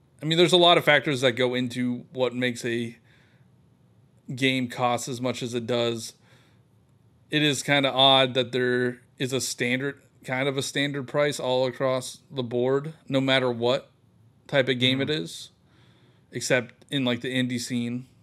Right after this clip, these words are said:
Speaker 2: Right. 'Cause I was gonna say, like, there's different indie games that aren't all priced the same, but, like, one has,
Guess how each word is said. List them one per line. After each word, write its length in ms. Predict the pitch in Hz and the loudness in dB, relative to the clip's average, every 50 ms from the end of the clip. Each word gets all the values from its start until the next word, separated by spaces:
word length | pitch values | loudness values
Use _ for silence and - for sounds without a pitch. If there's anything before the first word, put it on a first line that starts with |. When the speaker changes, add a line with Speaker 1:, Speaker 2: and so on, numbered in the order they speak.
| _ _ _ _ _ _ _ _ _ _ _ _ _ _ _ _ _ _ _ _ _ _ _ _ _ _ _ _ | _ _ _ _ _ _ _ _ _ _ _ _ _ _ _ _ _ _ _ _ _ _ _ _ _ _ _ _
Speaker 2:
Right. 320 | - 135 139 131 120 120 - - - _ _ _ _ _ | -4 -2 -2 -2 -2 -4 -8 -14 -20 _ _ _ _ _
'Cause 140 | 131 127 | -2 0
I 100 | 139 139 | 2 2
was 100 | 135 131 127 | 2 2 2
gonna 160 | 139 139 131 | 0 0 0
say, 220 | - - 139 131 | 0 2 2 2
like, 280 | 123 120 120 113 113 107 - _ _ _ _ _ _ _ _ _ _ _ | 2 0 -2 -4 -6 -8 -12 _ _ _ _ _ _ _ _ _ _ _
there's 280 | 139 135 131 127 117 113 | -6 -4 -4 -4 -6 -4
different 420 | - 147 139 - - 139 131 - | -4 -4 -2 -2 -2 -4 -4 -4
indie 300 | - 139 135 131 127 120 | -4 -4 -2 -2 -2 -2
games 420 | 127 127 120 120 117 117 110 - - | -2 -2 -2 -4 -4 -6 -6 -8 -6
that 260 | - 117 113 110 98 - _ _ _ _ _ _ - | -4 -4 -4 -4 -6 -10 _ _ _ _ _ _ -2
aren't 220 | 147 151 151 151 - _ | 0 2 2 0 0 _
all 220 | 147 139 139 135 | 0 0 2 0
priced 360 | 127 - 143 135 131 - - - | 0 0 0 0 0 -2 -4 -6
the 80 | 127 | -6
same, 540 | 117 - - 160 151 131 120 117 120 127 131 | -6 -4 -2 0 0 0 0 -2 -4 -4 -6
but, 240 | 113 123 120 113 101 | -6 -6 -8 -8 -6
like, 300 | 110 113 110 107 107 110 | -6 -6 -6 -6 -6 -8
one 340 | 120 120 117 117 120 117 117 | -10 -8 -6 -6 -6 -6 -6
has, 480 | 113 117 120 120 117 110 104 - - | -6 -6 -6 -6 -6 -8 -12 -16 -18